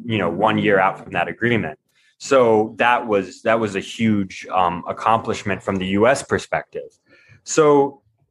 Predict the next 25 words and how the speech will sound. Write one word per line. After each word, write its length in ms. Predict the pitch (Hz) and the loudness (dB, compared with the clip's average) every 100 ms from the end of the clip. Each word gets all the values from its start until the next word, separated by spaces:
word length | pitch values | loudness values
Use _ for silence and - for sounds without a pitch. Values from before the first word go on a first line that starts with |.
| _ _ _ | _ _ _
the 100 | - | -2
Biden 360 | 127 170 185 185 | 2 2 2 0
administration 680 | 156 147 123 - 120 - 113 | 0 0 -2 -4 -6 -6 -4
comes 260 | 123 117 113 | -2 -2 -2
into 180 | 110 | -2
office 460 | 113 95 92 98 - | 2 2 2 -2 -2
with 140 | 98 - | -8 -4
this 200 | 101 110 | -6 -4
agreement 500 | 98 131 135 127 117 | 0 2 4 2 2
that's 240 | 98 - | 0 -2
in 120 | 95 | -8
kind 240 | - 117 113 | -2 -2 0
of 100 | 98 | 2
bad 260 | 95 98 | 0 0
shape, 340 | - 95 95 - | -2 -2 -2 -4
these 200 | 95 92 | -6 -4
negotiations 840 | 98 110 107 - 104 98 101 95 | 0 2 2 2 0 0 -4 -2
that 120 | 98 | -2
are 100 | 90 - | -2 0
fledgling, 600 | 107 101 98 90 87 87 _ _ _ | 0 0 -2 -4 -6 -10 _ _ _
and 340 | - 110 107 104 _ | -2 -2 -2 -8 _
they 300 | 113 117 113 | 0 2 2
decide 480 | 107 - 107 107 - | 0 0 0 0 -2
to 100 | 101 | -6
do 460 | 107 104 98 90 | -2 -2 -2 -6